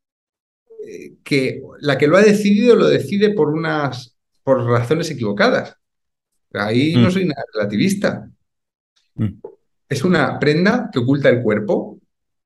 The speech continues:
Speaker 1: y el pudor, eh, el pudor está muy connotado religiosamente y, y, y patriarcalmente, ¿no? El, el, el pudor de las mujeres, ¿no? Entonces, yo estoy en contra del, del, del burkini. Yo cuando veo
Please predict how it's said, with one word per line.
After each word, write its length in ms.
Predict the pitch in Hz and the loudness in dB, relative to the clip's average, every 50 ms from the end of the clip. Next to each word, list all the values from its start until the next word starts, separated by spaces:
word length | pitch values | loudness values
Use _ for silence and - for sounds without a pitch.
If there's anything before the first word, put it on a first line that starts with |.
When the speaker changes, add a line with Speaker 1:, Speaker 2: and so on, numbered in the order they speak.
| _ _ _ _ _ _ _ _ _ _ _ _ _ _ _ _ _ _ _ _ _ _ _ - | _ _ _ _ _ _ _ _ _ _ _ _ _ _ _ _ _ _ _ _ _ _ _ -6
Speaker 1:
y 460 | 156 151 143 131 127 123 117 113 113 | -4 -2 -2 -2 -2 -2 0 0 0
el 160 | 107 107 104 | 0 0 -2
pudor, 600 | - 120 120 113 110 120 147 101 104 - - - _ _ _ _ _ _ _ _ _ _ _ _ _ _ _ _ _ - | -2 -2 2 4 4 4 4 4 2 -6 -10 -16 _ _ _ _ _ _ _ _ _ _ _ _ _ _ _ _ _ -4
eh, 520 | 123 120 113 110 104 101 98 98 101 - - - - - - _ _ | 0 2 4 4 4 2 0 -2 -4 -8 -10 -14 -18 -20 -20 _ _
el 180 | 120 120 120 120 | -12 -12 -10 -6
pudor 260 | 117 110 107 117 117 | -4 0 0 2 0
está 180 | 135 - 156 147 | 0 0 -2 -2
muy 160 | 160 170 165 | -2 -2 2
connotado 520 | 160 160 147 123 107 - 147 196 226 190 | 2 4 4 4 2 0 2 2 2 2
religiosamente 760 | 156 120 107 98 - - 120 117 113 104 104 107 135 147 196 | 0 0 -4 -4 -4 -4 -6 -4 -4 -4 -4 -2 -2 0 0
y, 280 | 202 175 135 120 120 120 | 0 0 0 -2 -2 -4
y, 420 | 117 117 107 104 101 98 101 101 - - | -6 -8 -8 -8 -8 -8 -10 -12 -14 -14
y 80 | 110 | -14
patriarcalmente, 1000 | - - 107 98 107 101 98 90 90 - - 123 120 113 120 - 208 - - - - | -6 -4 -4 -4 -4 -4 -4 -4 -4 -4 -2 0 0 2 2 4 2 2 2 0 -2
¿no? 160 | 143 190 202 | -2 -2 -2
El, 140 | - - - | -2 -4 -6
el, 200 | - 107 107 - - - | -8 -10 -12 -12 -16 -16
el 200 | 110 - - - | -14 -14 -14 -8
pudor 320 | - 117 107 110 110 107 | -6 -4 -2 0 -2 -2
de 60 | 107 101 | -2 -4
las 120 | 98 101 | -4 -4
mujeres, 360 | 101 101 101 - 90 - - 110 | -4 -8 -8 -8 -10 -12 -10 -10
¿no? 240 | 123 170 - - - - - - - - - - - - - _ | -8 -8 -8 -8 -10 -16 -20 -20 -20 -20 -20 -20 -20 -20 -20 _
Entonces, 680 | - 139 123 120 139 123 120 120 107 101 101 101 - - - _ _ _ _ _ _ _ _ _ | -2 0 2 4 4 4 4 2 -2 -4 -4 -6 -12 -14 -20 _ _ _ _ _ _ _ _ _
yo 180 | 123 113 139 139 | -12 -4 -4 -4
estoy 180 | 143 - 220 196 | -2 0 -2 0
en 60 | - | 2
contra 300 | 214 214 214 - 135 104 | 0 0 0 0 -2 -2
del, 160 | 101 101 - - - - - - | -2 -4 -4 -6 -8 -12 -14 -12
del, 540 | - 117 113 107 104 104 101 101 101 - - | -4 0 0 0 2 2 0 -2 -2 -4 -4
del 480 | 113 107 104 101 101 98 95 95 92 90 | -2 -2 0 0 -2 -2 -4 -6 -6 -8
burkini. 580 | 92 - - 117 117 120 120 113 101 98 98 98 | -8 -4 0 0 0 0 0 -2 -4 -4 -4 -2
Yo 140 | 117 135 | -4 -2
cuando 200 | - 190 196 190 | 0 0 0 2
veo 420 | 165 160 175 180 175 196 - - | 2 4 4 2 2 0 -2 -8